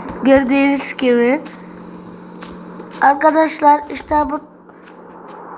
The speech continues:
turbaya girseydi araba yanıp giderdi. Çünkü o çok iyi. Arkadaşlar araba üstüne çıktım.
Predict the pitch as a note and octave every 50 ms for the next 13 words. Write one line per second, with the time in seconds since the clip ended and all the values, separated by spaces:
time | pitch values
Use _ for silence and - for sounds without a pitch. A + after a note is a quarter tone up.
0 | - - - - - - D#4 D4+ C#4+ C4+ C#4+ D4 C#4+ C#4+ C#4+ C4+ C4 C#4+ C#4+ C#4+
1 | C#4 - D4 D4 C#4+ C#4+ B3+ C4 C#4+ D#4 D#4+ - - - - - - - - C4
2 | C4 C4+ C#4 C4 C#4 C#4 C#4 C#4 C4 C4 C4 C4+ C4+ B3 - C4+ C4 A3+ A3+ C4
3 | C4 B3+ A#3 G#3+ A#3 B3 C4+ D4+ D#4 - - - - - - - - - - -
4 | - - - - C4 C4+ C4+ C4+ C#4 C4+ C#4 D4+ - - - - - - C4+ C4+
5 | C4 - - C#4 C#4+ C#4 C#4 - C#4+ C4+ C4+ C#4+ D#4+ D#4 - - - - - -
6 | - - - - - - - - - - - - - - - - - - - -
7 | - - - - - - - - - - - C4+ C4 - D#4 D4+ D#4+ D#4+ D4 -
8 | - D4+ D4+ D#4 E4 E4 - - - - - - - - - - - - - -
9 | - - - - - C4 C#4 C#4+ C#4+ C4 D4 D4+ D4 D4 D4 D4 - - - C#4+
10 | C#4+ C#4 - - - - - - B3+ B3 C4 D4